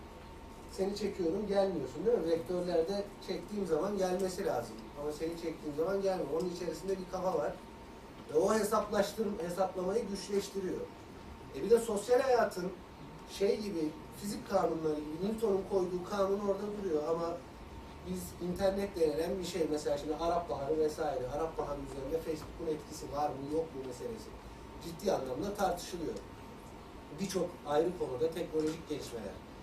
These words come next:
Birinci Dünya Savaşı'nın başlangıcını doğrudan doğruya teknolojik gelişmelerin o dönem insanlar tarafından yanlış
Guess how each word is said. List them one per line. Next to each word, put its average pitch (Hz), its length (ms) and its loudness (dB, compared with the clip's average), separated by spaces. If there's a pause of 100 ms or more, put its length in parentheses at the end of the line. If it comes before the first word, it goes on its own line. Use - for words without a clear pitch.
(260)
Birinci 175 240 -2 (120)
Dünya 185 220 4
Savaşı'nın 135 540 -2
başlangıcını 151 1000 2 (380)
doğrudan 185 520 4
doğruya 165 340 4
teknolojik 180 580 -4
gelişmelerin 156 600 -2 (100)
o 202 100 2
dönem 156 240 2 (120)
insanlar 175 480 0
tarafından 160 480 0 (480)
yanlış 196 440 2